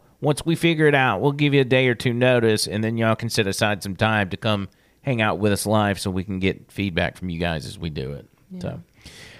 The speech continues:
Speaker 1: but that's it. Again, thank y'all, the pe-, our new subscribers on Twitch. Thank you. For those of you that I've handed out cards to, you random people, if you've joined us tonight, appreciate you checking out the show. I hope it wasn't too traumatizing,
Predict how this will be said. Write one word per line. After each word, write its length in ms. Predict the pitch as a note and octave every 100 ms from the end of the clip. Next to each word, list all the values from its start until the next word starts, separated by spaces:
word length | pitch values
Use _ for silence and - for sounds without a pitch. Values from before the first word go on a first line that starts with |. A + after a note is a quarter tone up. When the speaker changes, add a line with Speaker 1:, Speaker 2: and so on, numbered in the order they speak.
| -
Speaker 1:
but 100 | -
that's 280 | A2+ D3 -
it. 160 | C3+ A#2+
Again, 360 | C#3+ D3+ C#3+ C3+
thank 340 | D#3+ D#3+ -
y'all, 320 | E3 D#3 D3+
the 160 | F#2+ A#2+
pe-, 340 | - D#3 D3+
our 160 | A2 A#2+
new 180 | C3+ D3
subscribers 680 | - C#3 - C#3 C#3+ C3+ C3
on 160 | A2+
Twitch. 480 | - E3 D#3 D3 -
Thank 360 | - B2 A2+ D#3+
you. 280 | D#3+ D3+ D3 - - _
For 120 | - C3
those 300 | D#3 F#3 E3
of 60 |
you 220 | E3 F3+ G3
that 140 | E3+
I've 80 | B2
handed 340 | D#3+ D#3+ D#3
out 220 | D3+ C3 -
cards 480 | - D3+ E3 D#3+
to, 120 | - D#3+
you 400 | F3 F#3+ D#3 C3+
random 520 | G2 C3+ C#3+ C#3+ B2
people, 460 | B2+ B2 - D#3+ B2+
if 160 | -
you've 160 | B2+ A#2+
joined 320 | C3 C3 A#2+
us 100 | A2+
tonight, 460 | - B2 A#2 A#2 - _ _
appreciate 380 | - C#3 C3 A#2
you 60 | G2+
checking 280 | - A2+ A#2
out 100 | G#2+
the 60 | F#2
show. 320 | A#2 A#2 A#2
I 80 | G2+
hope 160 | G#2
it 60 | G#2
wasn't 300 | G#2 G2 E2
too 160 | - A2+
traumatizing, 800 | - A#2 G#2+ A#2 A2 A2 A2